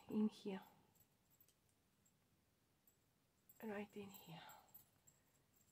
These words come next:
There you go. And now, help. Help. I need help. How?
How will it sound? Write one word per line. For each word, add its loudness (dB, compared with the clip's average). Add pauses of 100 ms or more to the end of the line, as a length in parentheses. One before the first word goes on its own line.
(120)
There -12
you -2
go. 8 (1400)
And 10
now, 12 (1120)
help. 8 (1300)
Help. 12 (680)
I 8
need 12
help. 12 (4000)
How? 12